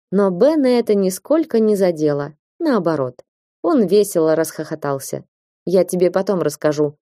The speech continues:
пообещал он мне, отсмеявшись. "Хорошо",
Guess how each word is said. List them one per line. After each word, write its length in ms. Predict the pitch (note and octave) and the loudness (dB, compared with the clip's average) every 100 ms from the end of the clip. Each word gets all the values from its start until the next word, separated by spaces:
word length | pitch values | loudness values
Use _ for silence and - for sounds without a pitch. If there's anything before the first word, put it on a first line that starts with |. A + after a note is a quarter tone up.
| _ _ | _ _
пообещал 540 | E3 D#3 E3+ - D#3 D3+ | -2 0 0 0 0 0
он 160 | D#3 | 0
мне, 240 | D#3+ F#3 F#3+ | 0 0 -2
отсмеявшись. 800 | - E3+ D3+ C#3 - C#3+ - - _ _ _ - | -4 -4 -2 -4 -6 -12 -14 -20 _ _ _ -10
"Хорошо", 680 | - D#3+ D3+ - G#3+ C#4 | -4 -2 -2 0 -2 -2